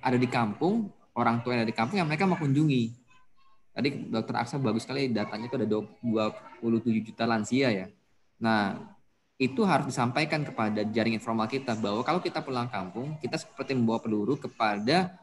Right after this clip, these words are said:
orang tua kita yang kita nggak tahu apakah ini ditembakkannya kapan gitu. Nah, ini kekuatan jaring informal itu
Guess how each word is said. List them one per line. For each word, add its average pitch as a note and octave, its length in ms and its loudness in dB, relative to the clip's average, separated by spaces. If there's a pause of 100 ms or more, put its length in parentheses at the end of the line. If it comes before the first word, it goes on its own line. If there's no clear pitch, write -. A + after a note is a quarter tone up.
orang A#2 320 0
tua A2+ 160 -4
kita A2 320 -4
yang D3+ 160 -2
kita D3+ 160 -6
nggak - 240 -8
tahu E3 240 0
apakah C#3+ 480 -8 (240)
ini C#3 340 0 (220)
ditembakkannya B2 720 0
kapan A#2+ 560 -2
gitu. - 100 -20 (840)
Nah, G2+ 240 2
ini D3+ 160 0
kekuatan A#2+ 400 -2
jaring A2 240 2
informal A2+ 420 0
itu D#3 140 -10